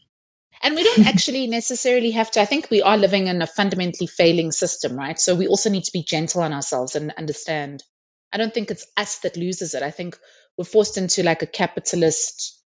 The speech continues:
Speaker 1: racist, highly problematic system, and we're forced to kind of try and make that work. But I think that there is a lot more conversation now around the radical political, um,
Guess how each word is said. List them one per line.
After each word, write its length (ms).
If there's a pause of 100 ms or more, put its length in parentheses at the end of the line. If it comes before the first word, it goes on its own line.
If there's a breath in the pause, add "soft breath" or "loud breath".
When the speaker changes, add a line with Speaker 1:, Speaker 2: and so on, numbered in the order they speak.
(180)
Speaker 1:
racist, 840 (720)
highly 380
problematic 720
system, 600 (420 soft breath)
and 180
we're 120
forced 400
to 40
kind 220
of 100
try 180
and 120
make 220
that 180
work. 320 (500)
But 280
I 80
think 340
that 240
there 200
is 420 (340 loud breath)
a 60
lot 320
more 120
conversation 720
now 240
around 540 (720)
the 100
radical 880
political, 760 (140)
um, 300